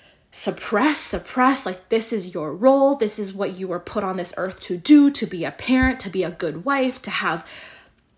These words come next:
food at the dinner table, and you do not question your husband, even if your husband is doing things that are very wrong.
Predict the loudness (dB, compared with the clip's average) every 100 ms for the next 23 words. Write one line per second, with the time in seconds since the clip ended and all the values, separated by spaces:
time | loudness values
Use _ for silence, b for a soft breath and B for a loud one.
0 | _ _ 2 4 6 6 4 2 0 0
1 | -2 0 0 0 0 0 -4 -8 -6 -6
2 | -4 -6 -8 -6 -4 -4 -4 -4 -4 -4
3 | -2 -2 -2 -2 -4 -4 -6 -6 -4 -4
4 | -4 -4 -4 -4 -2 -2 -2 -2 -4 -6
5 | -2 -2 -2 -2 -2 -2